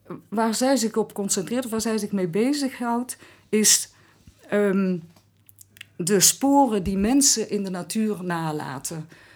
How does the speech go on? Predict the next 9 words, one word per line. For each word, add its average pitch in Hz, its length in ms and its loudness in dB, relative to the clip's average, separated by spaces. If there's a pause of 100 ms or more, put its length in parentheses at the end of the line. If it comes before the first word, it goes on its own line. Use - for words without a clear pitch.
Eh, 180 160 -4
ze 190 140 -2
beschrijft 208 360 -2
bijvoorbeeld, 175 520 -8
eh, 170 180 -6
schrijft - 280 -8
bijvoorbeeld 165 380 -12
over, 175 380 -10
eh, - 80 -12